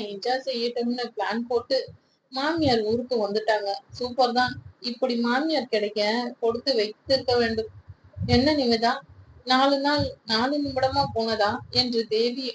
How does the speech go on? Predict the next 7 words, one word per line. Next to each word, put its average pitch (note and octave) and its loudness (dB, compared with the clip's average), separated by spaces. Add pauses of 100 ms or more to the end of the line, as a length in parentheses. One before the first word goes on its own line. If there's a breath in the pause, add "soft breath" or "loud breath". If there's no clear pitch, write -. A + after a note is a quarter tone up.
அவர்கள் A3 -2
நிலையை A#3+ -2
துல்லியமாக B3 -2
கணித்து G#3+ -4
கிண்டல் A#3 -4
அடிக்க, D4+ -4 (600)
அவளுக்கு B3 2